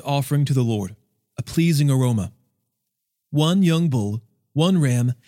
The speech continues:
and seven male lambs a year old. All your animals are to be unblemished. Their grain offering is to be of fine flour mixed with oil, six quarts with the bull,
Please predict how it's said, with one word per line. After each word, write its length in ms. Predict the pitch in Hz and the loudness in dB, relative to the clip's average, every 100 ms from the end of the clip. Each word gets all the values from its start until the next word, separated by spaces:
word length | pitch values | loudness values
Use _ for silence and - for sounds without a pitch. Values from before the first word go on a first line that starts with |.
| - | -10
and 140 | 120 120 | -4 -2
seven 340 | - 180 196 | 0 0 2
male 220 | 175 175 | 2 2
lambs 420 | 170 139 135 139 139 | 0 0 0 0 0
a 120 | 139 | -2
year 200 | 120 120 | 0 0
old. 360 | 127 117 87 - _ _ _ _ _ _ _ _ _ _ - - _ | -2 -4 -4 -12 _ _ _ _ _ _ _ _ _ _ -20 -20 _
All 240 | 151 185 | 2 2
your 140 | 202 | 2
animals 420 | 165 143 139 165 143 | 0 0 0 0 0
are 140 | 156 | -2
to 120 | 151 | -2
be 220 | 143 135 143 | 0 0 0
unblemished. 680 | 151 147 165 143 - - - _ _ _ _ _ _ _ _ _ _ _ _ _ - | -2 0 0 -2 -4 -10 -18 _ _ _ _ _ _ _ _ _ _ _ _ _ -2
Their 200 | 160 180 | 0 2
grain 260 | 175 175 | 2 2
offering 360 | 170 170 175 175 | 0 -2 -2 -2
is 120 | 151 | -2
to 100 | 147 | -2
be 180 | 139 147 | -2 -2
of 140 | 123 | -2
fine 380 | 107 170 175 220 | -4 -4 -2 -2
flour 360 | 196 175 147 151 | -2 -2 -2 0
mixed 300 | 143 143 - | 0 -2 -4
with 200 | - - | -6 -4
oil, 360 | 139 127 98 - _ _ _ _ _ - - | -4 -4 -4 -10 _ _ _ _ _ -20 -16
six 340 | - - 185 - | -6 -2 0 -2
quarts 340 | - 180 156 | -2 -4 -2
with 180 | 160 143 | -2 -2
the 100 | 156 | -2
bull, 360 | 135 135 98 | 0 0 -2